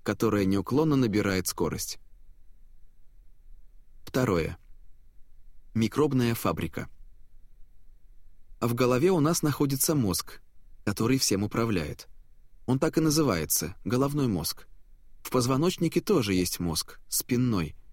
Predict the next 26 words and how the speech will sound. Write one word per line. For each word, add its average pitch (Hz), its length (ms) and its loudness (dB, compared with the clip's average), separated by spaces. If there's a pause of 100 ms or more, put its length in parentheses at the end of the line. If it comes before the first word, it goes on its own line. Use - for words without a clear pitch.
(320)
который 127 360 4
тоже 135 280 2
чем-то 95 360 0
управляет, 110 640 2 (280)
но 131 100 4
не 131 140 4
всем 110 260 2
подряд. 110 420 -2 (600)
А 92 80 -2
ещё 117 220 4
есть 175 240 2
костный 104 420 2
мозг, 90 420 -2 (200)
но 175 100 2
он 160 120 2
вообще 139 360 2
непонятно 101 580 0
для 92 120 0
чего 92 260 0
нужен. 73 360 -6 (960)
Но 113 160 4
кто 143 220 2
знает, 135 380 2
где 113 160 2
находится 135 460 2
селезёнка? 147 760 2